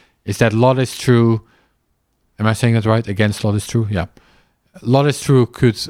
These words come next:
feed into the perception that Bitcoin, and especially Bitcoin Core developers, control the protocol, have power over the protocol, because, y-, you know, they're shipping code, and that becomes,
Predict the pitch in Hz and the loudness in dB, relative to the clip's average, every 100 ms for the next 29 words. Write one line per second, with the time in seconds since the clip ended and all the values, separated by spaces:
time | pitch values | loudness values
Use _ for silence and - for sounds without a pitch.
0 | - _ - - 156 139 127 120 120 117 | -16 _ -8 0 2 2 0 2 0 0
1 | 120 - 120 - 120 110 104 113 101 117 | -2 0 -2 0 0 0 2 0 0 -2
2 | - - 110 104 101 101 101 104 - 110 | -2 -2 0 2 0 -2 -4 -4 -2 -2
3 | - 104 107 101 101 - 131 120 117 110 | 0 0 0 -2 -2 0 2 2 0 -2
4 | 110 107 104 104 101 - - - _ _ | 0 0 0 -2 -4 -6 -14 -20 _ _
5 | _ _ _ _ - 110 - 113 98 98 | _ _ _ _ -4 -2 0 0 0 -2
6 | 104 90 87 85 82 98 _ _ _ 113 | 0 0 -2 -6 -8 -10 _ _ _ -4
7 | - 139 113 107 101 95 101 92 107 92 | 0 0 0 0 -2 -2 -6 -2 0 0
8 | 90 82 87 - _ - 110 117 107 98 | -2 -6 -8 -10 _ -4 -2 0 -2 -2
9 | 110 92 101 101 104 113 95 98 107 - | -8 -10 -8 -6 -4 -2 -2 0 -2 -2
10 | 147 - 117 - 113 110 107 101 104 95 | -2 -2 -2 0 2 2 0 -2 -2 -2
11 | 104 107 98 101 - - | -2 -2 -2 -4 -8 -16